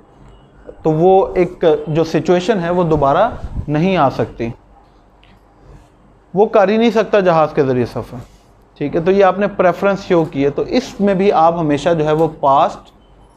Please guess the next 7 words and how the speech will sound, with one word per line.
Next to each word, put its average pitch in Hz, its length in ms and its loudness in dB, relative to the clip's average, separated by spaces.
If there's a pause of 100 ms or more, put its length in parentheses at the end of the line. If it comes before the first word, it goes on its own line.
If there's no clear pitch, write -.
subjunctive 131 560 0 (260)
इस्तेमाल 107 420 -6
करना - 260 -16
चाहिए। - 240 -20 (2000)
I 262 180 6
would 254 300 2
rather 233 640 2